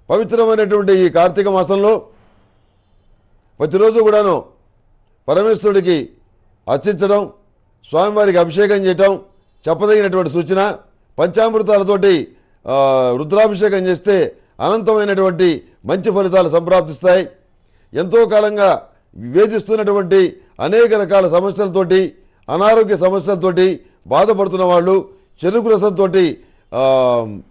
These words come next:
స్వామివారికి అభిషేకం చేయాలి, అన్నంతోటి అభిషేకం చేయాలి.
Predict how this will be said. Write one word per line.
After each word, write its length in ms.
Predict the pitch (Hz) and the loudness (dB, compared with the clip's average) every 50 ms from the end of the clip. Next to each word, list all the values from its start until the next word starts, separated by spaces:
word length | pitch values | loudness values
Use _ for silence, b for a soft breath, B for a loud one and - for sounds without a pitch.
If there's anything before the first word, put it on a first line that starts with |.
| _ _ _ _ _ | _ _ _ _ _
స్వామివారికి 720 | - 160 190 220 214 202 196 190 180 147 196 196 170 139 - - _ _ 82 | -2 0 0 0 2 2 0 0 0 0 0 0 0 0 -2 -8 _ _ -4
అభిషేకం 520 | 117 160 156 170 233 233 220 208 175 156 | -4 -2 0 0 2 2 2 2 -2 -2
చేయాలి, 320 | 139 131 117 104 98 - - _ _ _ _ _ _ - _ _ _ _ _ _ _ _ _ - | -4 -4 -4 -6 -8 -12 -18 _ _ _ _ _ _ -20 _ _ _ _ _ _ _ _ _ -8
అన్నంతోటి 800 | 113 165 214 240 240 202 202 233 208 185 208 202 185 135 - - - | -6 -2 -2 -2 -2 0 0 0 2 2 2 2 2 0 -4 -8 -4
అభిషేకం 500 | - 151 160 143 196 226 214 214 190 175 | -2 -2 -2 0 0 2 2 2 0 0
చేయాలి. 300 | 160 156 143 127 104 - | 0 0 0 0 -2 -6